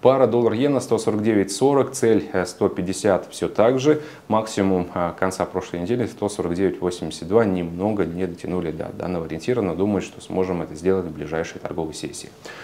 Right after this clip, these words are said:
Друзья, на этом, собственно, всё. Большое спасибо за внимание и хорошей торговой недели. Всем пока!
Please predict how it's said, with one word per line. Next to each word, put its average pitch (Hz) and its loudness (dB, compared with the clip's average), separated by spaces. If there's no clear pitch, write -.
Друзья, 117 6
на 107 4
этом, 131 2
собственно, 127 0
всё. 143 2
Большое 92 -2
спасибо 90 -4
за 90 -2
внимание 101 0
и 87 -6
хорошей 92 -4
торговой 82 -2
недели. 76 -8
Всем 104 -2
пока! - -6